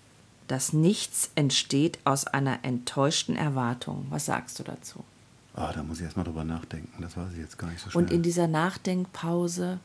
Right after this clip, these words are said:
Speaker 1: senden wir halt einfach mal nichts und lassen auch die Hörer nachdenken.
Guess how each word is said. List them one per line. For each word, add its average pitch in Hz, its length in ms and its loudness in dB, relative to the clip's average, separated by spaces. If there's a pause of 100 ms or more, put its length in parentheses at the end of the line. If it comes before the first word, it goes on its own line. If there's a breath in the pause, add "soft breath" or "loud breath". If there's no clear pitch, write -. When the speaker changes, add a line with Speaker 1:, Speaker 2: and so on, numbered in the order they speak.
(400 soft breath)
Speaker 1:
senden 165 540 0
wir 170 200 2
halt 175 220 -2
einfach 165 460 -4
mal 185 320 0 (180)
nichts - 640 -2 (340)
und 147 140 -4
lassen 160 280 -4
auch - 200 -6
die 165 160 -2
Hörer 170 320 0
nachdenken. 139 760 -6